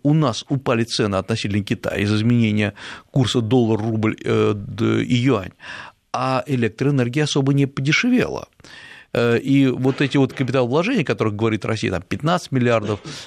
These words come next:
говорит даже о двадцати пяти миллиардах, которые надо вложить для создания инфраструктуры, м, они упираются ещё в то, что если, э, Китай, мы хотим поставлять электроэнергию в Китай, надо не только капиталовложение, надо ещё подумать об экологии.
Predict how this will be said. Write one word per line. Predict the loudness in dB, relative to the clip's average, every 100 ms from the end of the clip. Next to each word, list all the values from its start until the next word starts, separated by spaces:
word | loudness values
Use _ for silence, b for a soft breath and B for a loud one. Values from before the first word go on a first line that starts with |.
| B
говорит | -2 0 -2
даже | -2 -2
о | 0
двадцати | 0 -2 -4
пяти | -4 0
миллиардах, | 2 2 0 -2
которые | -4 -2 0
надо | 0 0
вложить | 0 0 0 -2
для | -2 -2 B B
создания | -4 -2 0 -2
инфраструктуры, | -6 -8 -10 -10 0 2 2 0 B B B
м, | 0 2 4 4 0 0
они | 0 2
упираются | 2 2 2 2 0 -2
ещё | 0 -2
в |
то, | 0 0 0
что | 2 2 0 B B
если, | 0 0 2 2 2
э, | 0 0 2 2 2 0
Китай, | -2 -2 0 2
мы | 2
хотим | 0 0 -2 -6
поставлять | -6 -2 0 0 0
электроэнергию | -2 -2 -2 -2 -2 -6
в |
Китай, | -4 -2 0
надо | 0 0
не | 0
только | 0 -2
капиталовложение, | -2 -2 0 0 0 -2 -4 B B B
надо | -4 -2
ещё | -2
подумать | 0 0 0
об | -2
экологии. | 0 0 0 0 -4